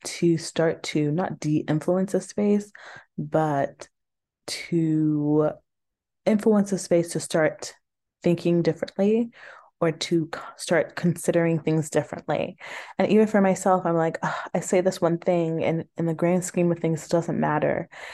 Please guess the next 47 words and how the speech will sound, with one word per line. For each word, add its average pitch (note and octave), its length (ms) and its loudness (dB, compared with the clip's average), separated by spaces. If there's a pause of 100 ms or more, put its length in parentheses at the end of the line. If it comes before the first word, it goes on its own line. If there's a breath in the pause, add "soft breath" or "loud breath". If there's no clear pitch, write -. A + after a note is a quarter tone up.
(260 loud breath)
And F#3+ 80 2
it's F#3+ 140 0
not B3 180 4
in G3+ 100 6
the F3 80 6
grand E3 260 0
scheme, E3+ 220 -2 (260)
schemes - 560 0
of G3 80 0
things, F#3+ 220 0
it - 80 -4
doesn't E3 260 2
matter. D#3 280 2
In F#3 160 -2
the F3+ 80 0
grand F#3 300 -2
scheme G3 220 -4
of G3+ 100 -4
things, G3 180 -2
it E3 80 0
might D#3+ 220 -4
feel D#3+ 500 2
really D#3 280 4
small, E3 580 -2 (360 loud breath)
but E3 100 4
it E3 80 2
might E3+ 200 0
also E3+ 320 0
inspire D3+ 640 -2
another D3 480 0
thought, - 480 -4
or F3+ 80 2
it E3+ 60 2
might E3 180 0
inspire D3 420 0
another C3+ 260 0
person D#3+ 540 -2
to C#3+ 220 -4
say D#3 220 -4
something. - 580 -10 (640 loud breath)
Um, D#3 580 -2 (260)
and E3+ 140 2
that's E3+ 200 0
something F3+ 180 0
I'm E3+ 120 0
kind D#3 200 -2
of D3 140 -4